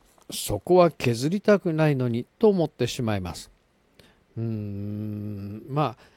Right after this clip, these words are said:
あ、書きたいことじゃないことのアドバイスはう-、受けてもね、だけど、削りたくないものにっていうところは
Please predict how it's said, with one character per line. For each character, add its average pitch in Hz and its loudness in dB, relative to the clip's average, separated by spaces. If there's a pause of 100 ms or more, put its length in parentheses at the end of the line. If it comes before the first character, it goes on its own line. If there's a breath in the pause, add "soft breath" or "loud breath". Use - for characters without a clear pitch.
(220 soft breath)
あ、 - -12
書 139 0
き - -18
た 254 -4
い 247 -4
こ 226 -2
と 165 0
じ 135 -2
ゃ 117 0
な 110 0
い 117 -2
こ 117 -2
と 110 -6
の 98 -4
ア 101 -4
ド 101 -2
バ 104 0
イ 98 -4
ス - -4
は 104 -2
う-、 104 -8
受 123 -2
け 107 0
て 101 -4
も 95 -6
ね、 107 -2
だ 101 -4
け 113 -4
ど、 107 -6
削 120 -2
り 175 -2
た 202 -2
く 208 -8
な 170 -2
い 127 -4
も 101 -10
の 98 -6
に 95 -8
っ 98 -12
て - -8
い 117 -2
う - -2
と 113 -2
こ 110 -2
ろ 107 -2
は 101 -6